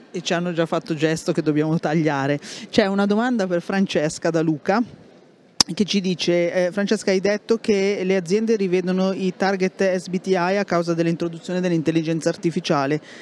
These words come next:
Eh, ci puoi spiegare in che senso l'introduzione della impact e target prefissati? A livello di consumi energetici c'è altro?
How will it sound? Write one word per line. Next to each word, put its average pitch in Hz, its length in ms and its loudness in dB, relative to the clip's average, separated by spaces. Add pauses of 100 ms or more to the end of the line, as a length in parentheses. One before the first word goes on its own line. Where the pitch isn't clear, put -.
(400)
Eh, - 280 2
ci 226 160 2
puoi 226 160 2
spiegare 170 680 0
in - 580 -4
che 175 140 2
senso 180 720 2
l'introduzione 165 960 0
della 160 200 0
impact 165 500 0
e 156 40 0
target 160 300 0
prefissati? 160 840 -2
A 180 120 0
livello 180 280 0
di 180 120 -2
consumi 190 400 0
energetici 180 720 2
c'è 190 140 4
altro? 165 640 -2